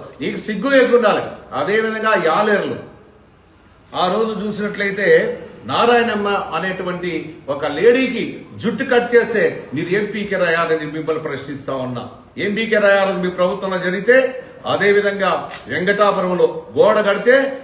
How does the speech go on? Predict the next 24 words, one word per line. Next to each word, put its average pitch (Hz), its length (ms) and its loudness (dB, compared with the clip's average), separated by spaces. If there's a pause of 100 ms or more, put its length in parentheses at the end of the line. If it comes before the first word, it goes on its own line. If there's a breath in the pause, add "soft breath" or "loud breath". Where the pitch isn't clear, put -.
(120)
ఏం 240 180 4
పీకేని 233 320 0
మీరు 196 180 0
మంత్రులు 202 420 -4
చేశారు, 180 520 -4
ఎంపీగా 175 360 -8
చేశారని 156 520 -8
ప్రశ్నిస్తా 151 540 -10
ఉన్నా. 139 420 -6 (380 loud breath)
అదేవిధంగా 196 800 0 (180 loud breath)
మీరేదో 180 440 0
మాట్లాడతాం 180 720 -2
లింగమయ్య 175 380 -4 (160)
నిజంగానే 202 440 0
జరిగింది, 185 640 -2 (120)
వాస్తవమే. 196 460 0
పాపిరెడ్డిపల్లిలో 190 960 -2 (240 loud breath)
అది 143 200 -8
జరగడానికి 208 600 0
జరిగింది. 190 560 0
నేను 185 140 0
కూడా 190 180 2
వెళ్ళా, 175 280 0
పరామర్శించా, 180 840 -4